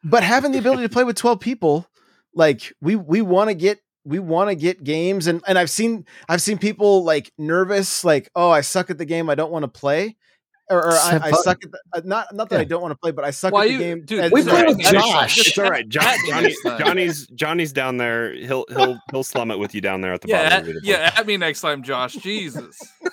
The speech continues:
Speaker 2: Hey, go, go into the L F G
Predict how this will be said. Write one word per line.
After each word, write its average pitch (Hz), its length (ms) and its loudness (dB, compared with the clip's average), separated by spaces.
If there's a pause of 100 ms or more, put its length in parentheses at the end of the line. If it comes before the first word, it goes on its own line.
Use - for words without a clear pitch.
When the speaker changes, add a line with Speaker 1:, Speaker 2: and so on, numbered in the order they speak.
Speaker 2:
Hey, 170 240 2 (200)
go, 175 220 6
go 156 280 4
into 190 240 4
the 196 140 4
L 156 160 6
F 202 200 2
G 143 480 2